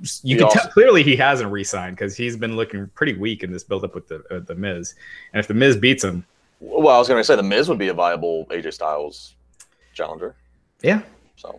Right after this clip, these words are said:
Speaker 1: You could do that.
Speaker 2: Um, but we see Samoa Joe backstage. A pretty good promo, actually. I like this promo. Um, you know,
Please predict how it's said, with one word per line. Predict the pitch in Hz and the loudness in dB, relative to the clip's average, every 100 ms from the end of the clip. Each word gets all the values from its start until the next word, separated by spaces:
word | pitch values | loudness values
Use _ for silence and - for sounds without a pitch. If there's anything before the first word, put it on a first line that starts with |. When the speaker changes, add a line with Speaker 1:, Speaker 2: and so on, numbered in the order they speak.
| - - | -20 -14
Speaker 1:
You | 160 | -8
could | 254 160 | -4 -2
do | 120 | 0
that. | 92 90 - _ _ _ _ _ _ _ _ _ _ 98 | -2 -4 -10 _ _ _ _ _ _ _ _ _ _ 2
Speaker 2:
Um, | 92 87 80 80 _ - - _ _ _ - _ - - - 139 | 4 4 0 -8 _ -20 -20 _ _ _ -20 _ -20 -20 -4 2
but | 135 | 4
we | |
see | 135 | 4
Samoa | 185 165 143 | 4 4 6
Joe | 143 | 6
backstage. | 131 - - 127 113 | 4 0 0 0 2
A | 110 104 | 0 0
pretty | 160 170 | 0 -2
good | - | -2
promo, | 117 120 95 | -2 -2 -2
actually. | 90 - 90 | -4 -4 -4
I | |
like | 104 107 | -4 -6
this | - | -10
promo. | 101 98 92 87 | -8 -6 -6 -4
Um, | 82 85 85 82 - _ _ _ _ _ _ 101 | -2 -2 -4 -8 -18 _ _ _ _ _ _ -14
you | |
know, | 92 85 | -10 -10